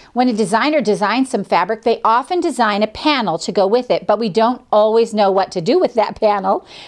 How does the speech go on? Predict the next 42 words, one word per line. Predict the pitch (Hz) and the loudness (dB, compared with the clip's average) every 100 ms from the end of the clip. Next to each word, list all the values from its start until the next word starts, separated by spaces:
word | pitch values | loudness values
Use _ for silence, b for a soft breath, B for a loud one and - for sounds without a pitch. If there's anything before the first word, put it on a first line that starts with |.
| B | B
So | - 247 | -2 0
I | 214 | 2
wanted | 208 247 349 | 2 0 0
to | 381 | -2
talk | - 226 233 | -2 -2 0
about | 220 220 | -2 -2
using | 180 208 302 | 0 0 0
pre-cuts | 320 - 190 185 180 170 - - | -4 0 0 0 -2 -2 -4 -16
with | 180 190 180 - | -2 0 0 -2
the | 226 | -8
panel. | 226 269 247 185 135 - B B B B - | -4 -2 -2 -4 -8 -12 B B B B -8
This | 220 247 427 - | -2 0 0 0
quilt | 330 214 | 0 0
behind | 226 220 254 254 | -2 -2 -2 0
me, | 214 | -2
how | 208 254 311 415 | -2 0 0 2
adorable | 539 175 220 233 269 247 214 | 0 0 2 2 2 0 0
is | 208 | -2
this? | 202 220 185 170 - _ b b b | -2 0 0 -2 -10 _ b b b
This | 196 285 - | 0 0 0
is | - 233 | -2 -2
Googlies | 190 247 330 254 208 208 269 | 0 0 0 0 2 2 0
by | - 202 | -4 -4
Michael | 190 208 226 | -2 -4 -2
Day | 226 226 | 0 2
Moore | 208 202 190 | 2 0 -2
from | 190 196 175 | -4 -8 -6
Benertex. | 175 160 151 - - 160 240 - - - B B B B | -4 -2 -4 -10 -4 0 0 -2 -18 -20 B B B B
They | 254 269 | 0 0
have | 247 220 | 0 -4
two | - 349 427 | -4 0 0
panels | - 302 240 190 | 0 0 0 -2
that | 196 180 | -4 -2
go | 202 | 0
with | 180 | 0
this | 185 190 | -2 -6
line. | 202 185 226 214 | 0 0 0 0
One | 233 294 | 2 0
is | 320 | 0
this | 277 233 | -2 0
monster | 226 240 254 - 214 | 2 2 0 -2 -4
panel. | 208 208 165 151 196 320 | 0 0 0 0 -2 -4